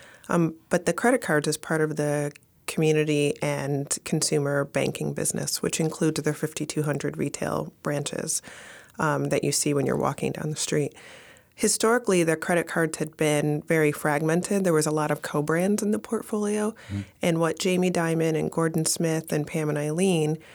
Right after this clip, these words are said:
Speaker 1: uh, came up with was a strategy in order to have a proprietary branded presence in this marketplace. They wanted something that said Chase, that lived up to the overall J P Morgan Chase brand,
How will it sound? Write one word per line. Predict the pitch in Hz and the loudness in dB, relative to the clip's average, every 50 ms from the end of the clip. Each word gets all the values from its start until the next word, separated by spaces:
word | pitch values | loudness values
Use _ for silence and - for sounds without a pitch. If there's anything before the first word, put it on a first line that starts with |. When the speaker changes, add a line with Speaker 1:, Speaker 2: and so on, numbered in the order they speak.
| - - - _ - - | -20 -20 -20 _ -6 -2
Speaker 1:
uh, | - 156 151 151 | 0 0 0 0
came | - - 170 160 | -2 -2 0 2
up | 156 151 151 - | 2 0 0 -2
with | 156 151 - - | -4 -4 -2 -2
was | - 156 147 151 | 0 0 2 2
a | 151 | 0
strategy | - - - - 185 185 185 185 180 180 - 165 160 | -2 -2 -2 0 0 2 2 2 0 0 0 0 0
in | - 160 | 0 0
order | 156 151 151 151 | 0 0 0 0
to | 156 151 | -2 -4
have | 139 160 156 151 151 151 151 - - - - - - - - | -4 -4 -2 -2 -2 -2 -4 -6 -12 -20 -20 -20 -20 -6 -6
a | - | -6
proprietary | - - - 160 156 - - 175 175 175 180 175 175 - 170 170 170 170 | -2 0 -2 -2 -2 -2 -2 0 2 2 2 0 0 0 0 2 2 2
branded | 165 165 - 160 151 156 151 151 147 156 147 147 | 0 -2 -2 -2 0 0 0 0 0 -2 -4 -4
presence | - - - 156 151 143 - 147 147 143 143 - - | -8 -6 -4 -2 -2 0 0 -2 -4 -2 -4 -4 -4
in | - - 156 147 | -2 -2 -2 -2
this | 139 - - - | -2 -2 -4 -4
marketplace. | - 139 135 131 - - - - - - - 151 - | -4 -6 -6 -8 -10 -12 -6 -6 -6 -4 -4 -4 -6
They | - - 156 156 | -2 2 2 2
wanted | 156 160 165 160 165 175 185 180 | 2 2 0 0 0 0 0 0
something | - - 156 151 151 - 139 143 | -2 -2 -2 -4 -4 -4 -2 -2
that | 147 143 - - | -2 -4 -4 -4
said | - 147 147 156 - | -4 -4 -4 -4 -6
Chase, | - - - - - - - - - - - - - - - - - - - | -6 -4 -2 -4 -4 -2 -2 -4 -4 -4 -6 -10 -20 -20 -20 -20 -18 -2 0
that | 156 - - | 0 0 4
lived | 156 165 165 156 156 | 2 2 2 4 2
up | 151 - - | 0 0 0
to | - 165 156 | -2 0 2
the | 151 147 - | 2 0 2
overall | - 156 151 156 151 147 147 147 | 2 2 2 4 2 2 2 0
J | 143 - 143 143 | 0 -2 -4 -4
P | 143 - 156 | -2 -4 -4
Morgan | 151 143 135 135 143 - 143 143 139 143 | -2 -2 -2 -4 -4 -4 -4 -4 -4 -4
Chase | - - - 156 147 147 - - | -4 -4 -4 -4 -4 -2 -2 -4
brand, | - - 165 - 160 160 156 151 147 127 127 - 143 151 165 - | -4 -4 -4 -2 0 0 0 -2 -4 -6 -6 -4 -4 -4 -4 -6